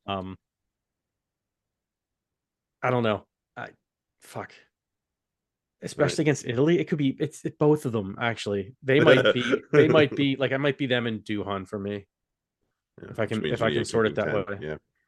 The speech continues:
Speaker 1: Yeah.
Speaker 2: All right. Um,
Speaker 1: Oh, wait, that would fuck, that would fuck a lot up. Oh, whatever.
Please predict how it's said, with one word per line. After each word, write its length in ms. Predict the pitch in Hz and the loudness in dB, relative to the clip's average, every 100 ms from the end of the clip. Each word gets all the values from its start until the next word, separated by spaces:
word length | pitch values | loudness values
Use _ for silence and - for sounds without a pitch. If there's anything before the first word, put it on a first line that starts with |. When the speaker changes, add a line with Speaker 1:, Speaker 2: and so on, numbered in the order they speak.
| _ _ - | _ _ -8
Speaker 1:
Yeah. 240 | 104 98 - _ _ _ _ _ _ _ - | -6 -6 -14 _ _ _ _ _ _ _ -8
Speaker 2:
All 60 | 76 | -6
right. 160 | 76 - _ _ _ _ | -6 -10 _ _ _ _
Um, 640 | 78 90 87 87 87 85 - _ _ _ | -4 0 2 0 -2 -6 -12 _ _ _
Speaker 1:
Oh, 160 | 131 110 | -6 -6
wait, 240 | 104 95 | -6 -8
that 100 | 101 | -10
would 120 | 101 110 | -12 -14
fuck, 220 | - - _ | -18 -18 _
that 60 | 113 107 | -14 -14
would 100 | - _ | -20 _
fuck 120 | - | -16
a 220 | - - 95 | -16 -14 -14
lot 140 | 92 | -12
up. 180 | 95 - _ _ | -12 -14 _ _
Oh, 120 | 208 | 2
whatever. 320 | 135 107 104 | 4 2 -2